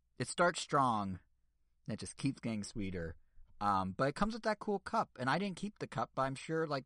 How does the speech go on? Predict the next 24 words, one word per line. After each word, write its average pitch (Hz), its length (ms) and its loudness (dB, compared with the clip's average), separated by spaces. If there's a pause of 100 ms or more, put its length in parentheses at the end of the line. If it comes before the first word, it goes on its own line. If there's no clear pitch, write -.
that 131 220 -8
cup - 180 -6
could 139 120 -8
be 139 120 -4
reused 135 480 -4
if 117 100 -12
you 123 80 -8
want 120 140 -4
to - 80 0
put - 80 2
other 135 240 -2
thing-, 107 200 -8 (260)
make, 151 280 4
pour 214 220 8
milk 214 300 6
in 170 100 2
it, 104 140 0
and 120 100 2
you 139 60 2
got 151 220 8
classic 151 340 0
Game 214 180 -2
Boy 117 160 -2
Kirby. - 420 -12